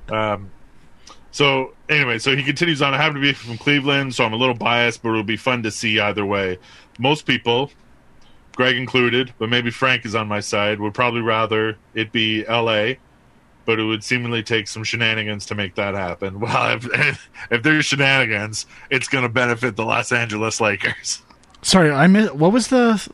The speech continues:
Speaker 2: how did that
Speaker 1: Well, he
Speaker 2: start?
Speaker 1: was, well, he was just saying that with LeBron and Bronny, like, there, it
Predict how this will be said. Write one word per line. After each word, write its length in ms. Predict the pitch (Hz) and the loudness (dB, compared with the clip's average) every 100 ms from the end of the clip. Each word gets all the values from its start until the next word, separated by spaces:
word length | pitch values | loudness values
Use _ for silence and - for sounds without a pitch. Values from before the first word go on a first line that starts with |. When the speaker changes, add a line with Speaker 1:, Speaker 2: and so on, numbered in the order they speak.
| - | -4
Speaker 2:
how 160 | 117 180 | 2 4
did 120 | 208 | 4
that 200 | 190 - | 2 2
Speaker 1:
Well, 80 | 131 | 4
he 40 | 160 | 4
Speaker 2:
start? 80 | 165 | 4
Speaker 1:
was, 180 | 147 - - - _ _ _ - - - - | 0 -10 -20 -20 _ _ _ -20 -20 -20 -4
well, 160 | 151 170 | 2 4
he 120 | 165 | 6
was 100 | 160 | 4
just 160 | 151 - | 2 2
saying 280 | 165 147 | 2 2
that 140 | 135 127 | 2 2
with 180 | 127 - | 0 0
LeBron 460 | 127 120 127 127 | 0 2 2 2
and 160 | 120 113 | -2 0
Bronny, 400 | 127 127 113 104 | 2 2 2 -2
like, 180 | 107 104 | -4 -2
there, 320 | 117 113 113 | -2 0 -2
it 80 | 113 | -4